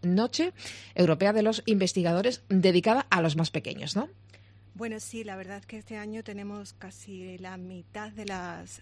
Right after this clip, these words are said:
Speaker 2: actividades que se desarrollan
Speaker 1: Ujú.
Speaker 2: están dedicadas a los pequeños, al público infantil. Ellos de alguna manera son la cantera de los universitarios y,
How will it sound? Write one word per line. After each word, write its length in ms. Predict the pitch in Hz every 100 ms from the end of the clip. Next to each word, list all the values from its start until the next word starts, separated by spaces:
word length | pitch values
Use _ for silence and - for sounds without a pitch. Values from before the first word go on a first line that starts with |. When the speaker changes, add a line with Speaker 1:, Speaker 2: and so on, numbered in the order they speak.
| -
Speaker 2:
actividades 480 | 202 208 196 190 196
que 80 |
se 100 | -
desarrollan 440 | 202 190 202 175 185
Speaker 1:
Ujú. 100 | 214
Speaker 2:
están 240 | 208 196
dedicadas 360 | 185 185 185 185
a 20 |
los 160 | 185 -
pequeños, 540 | 175 208 247 240 262 311 - - -
al 100 | 185
público 360 | 180 196 196 190
infantil. 680 | 185 - 180 175 202 208 208 - - - - -
Ellos 200 | 190 196
de 80 |
alguna 180 | 190 208
manera 260 | 196 196 214
son 220 | - 196
la 100 | 185
cantera 580 | 185 185 180 190 190 175
de 380 | 170 165 160 -
los 200 | 190 202
universitarios 800 | 202 185 180 - 190 214 214 220
y, 460 | 202 190 175 170